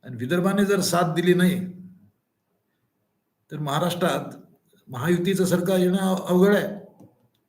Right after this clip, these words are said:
कारण तिकडे, तिकडे मराठवाडा छेचाळीस जागा आहेत, त्यातल्या तीस जागा महाविकास आघाडीला जात आहेत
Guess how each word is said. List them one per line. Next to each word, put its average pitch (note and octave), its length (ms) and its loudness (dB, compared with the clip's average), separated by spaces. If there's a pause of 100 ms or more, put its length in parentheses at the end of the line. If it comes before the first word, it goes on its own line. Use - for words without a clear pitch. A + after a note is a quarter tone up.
(1500)
कारण D#3+ 200 -4
तिकडे, F#3 200 2 (540)
तिकडे F3 180 -2
मराठवाडा F3+ 500 2 (2250)
छेचाळीस G3 380 6
जागा F3+ 240 6
आहेत, F#3 320 2 (720)
त्यातल्या E3 340 -2
तीस G3 220 2
जागा F3+ 300 2 (600)
महाविकास F#3 460 2
आघाडीला F#3 340 4
जात F3+ 220 0
आहेत F3 220 0